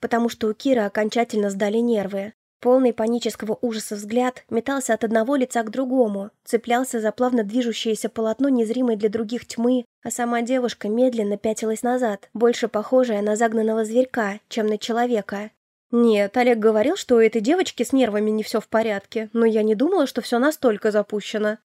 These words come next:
пробормотала Валентина, хмуро сведя брови.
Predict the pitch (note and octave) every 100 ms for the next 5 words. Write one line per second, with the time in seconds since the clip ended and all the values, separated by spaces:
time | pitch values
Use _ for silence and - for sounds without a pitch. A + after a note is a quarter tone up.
0 | _ - A3+ A3+ A3+ A3+ A3+ A3 A3 A3+
1 | A3 C4+ C4 G3 G#3+ - C4 C4+ G#3+ A3
2 | G#3+ A3+ A3 A#3+ G#3 G3